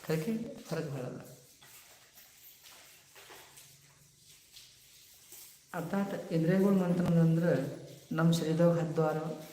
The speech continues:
ಹತ್ತು ದ್ವಾರದಾಗ ಸರ್ವಶ್ರೇಷ್ಠ, ಎಲ್ಲಕ್ಕಿಂತನೂ ಎಲ್ಲ ಶ್ರೇಷ್ಠ, ಯಾವಾಗಲೂ ಇಲ್ಲಿ ಫೇಲ್ ಇಲ್ಲ. ಆದ್ರೆ ಕಣ್ಣು, ಮೂಗು, ಬಾಯಿ, ಈಟ್ ಮೂಗು ಇಷ್ಟು ಇದ್ರೂ ಸ-, ಈಟೊಂದು ಅಪರೂಪ ಇದ್ರೂ ಸಾಕು, ಜೀವನ ಧನ್ಯ ಅದ, ಮಾರ್ಕೆಟ್ಸಿಲ್ಲ.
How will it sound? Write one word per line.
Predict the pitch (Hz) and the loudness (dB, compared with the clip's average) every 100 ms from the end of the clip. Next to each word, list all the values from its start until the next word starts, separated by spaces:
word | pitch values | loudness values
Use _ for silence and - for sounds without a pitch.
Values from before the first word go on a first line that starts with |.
| - - - | -20 -18 -12
ಹತ್ತು | 165 160 | -6 0
ದ್ವಾರದಾಗ | 160 151 156 | 0 0 -2
ಸರ್ವಶ್ರೇಷ್ಠ, | - 151 147 165 151 | -4 -4 -4 -2 -4
ಎಲ್ಲಕ್ಕಿಂತನೂ | - 143 147 156 160 165 - - - - | -4 -4 -4 -4 -4 -4 -6 -14 -16 -6
ಎಲ್ಲ | 127 147 | -2 0
ಶ್ರೇಷ್ಠ, | - 165 165 | 2 0 0
ಯಾವಾಗಲೂ | 175 165 156 165 | 0 2 2 2
ಇಲ್ಲಿ | 170 165 | 2 0
ಫೇಲ್ | - 165 | 0 2
ಇಲ್ಲ. | 165 131 - | 2 0 -4
ಆದ್ರೆ | 143 139 131 - - - - | -6 -6 -6 -10 -16 -20 -4
ಕಣ್ಣು, | 156 160 175 | 2 4 4
ಮೂಗು, | 170 160 156 | 4 4 2
ಬಾಯಿ, | 147 147 147 151 | -2 -2 -2 -2
ಈಟ್ | 165 175 170 | -2 -2 -2
ಮೂಗು | 151 165 175 190 | -2 0 0 0
ಇಷ್ಟು | 175 170 - 156 | -2 -2 -4 -6
ಇದ್ರೂ | 160 180 | -4 -2
ಸ-, | 170 - - | -2 -4 -2
ಈಟೊಂದು | 165 165 170 151 | 0 0 0 0
ಅಪರೂಪ | 143 160 160 | -2 -4 -6
ಇದ್ರೂ | 160 151 | -8 -8
ಸಾಕು, | - 151 156 - - - _ 139 | -8 -8 -8 -16 -20 -20 _ -8
ಜೀವನ | 143 151 | -4 -2
ಧನ್ಯ | 135 131 127 | -2 -2 -4
ಅದ, | 117 - - - - - - _ _ - - - | -6 -10 -16 -20 -20 -20 -20 _ _ -20 -20 -12
ಮಾರ್ಕೆಟ್ಸಿಲ್ಲ. | 143 139 - 131 135 | -6 -4 -4 -8 -8